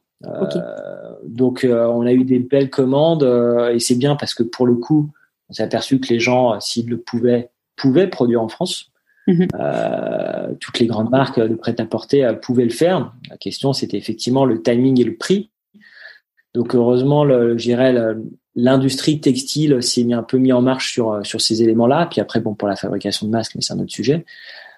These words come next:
Speaker 1: Euh, mais effectivement, euh, nous, on a, euh, produit, on a eu des grosses commandes d'acteurs français du, du prêt-à-porter pour, euh, pour produire, euh, et imprimer, euh,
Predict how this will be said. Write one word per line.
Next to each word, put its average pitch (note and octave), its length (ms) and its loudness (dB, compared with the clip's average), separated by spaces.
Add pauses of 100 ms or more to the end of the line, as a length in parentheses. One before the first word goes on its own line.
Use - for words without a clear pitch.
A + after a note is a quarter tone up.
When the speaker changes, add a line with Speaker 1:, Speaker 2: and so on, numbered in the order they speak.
(240)
Speaker 1:
Euh, A2 320 4 (640)
mais A2+ 140 4
effectivement, C3+ 720 2
euh, A2+ 520 0 (240)
nous, C#3 240 4
on C#3+ 160 4
a, B2 220 4
euh, A2+ 100 2
produit, C3+ 540 2
on C3+ 40 2
a A2+ 180 0
eu A2+ 80 0
des A#2 120 0
grosses C3+ 480 0
commandes C3 460 2
d'acteurs A#2+ 440 -2
français B2 460 -2
du, A#2 160 0
du A2 80 -4
prêt-à-porter A#2 680 -2
pour, A#2 340 0
euh, G#2+ 120 -2 (680)
pour A#2+ 280 2
produire, C3 500 2
euh, A2 800 0
et A2+ 60 -2
imprimer, A#2+ 520 2
euh, G#2+ 220 2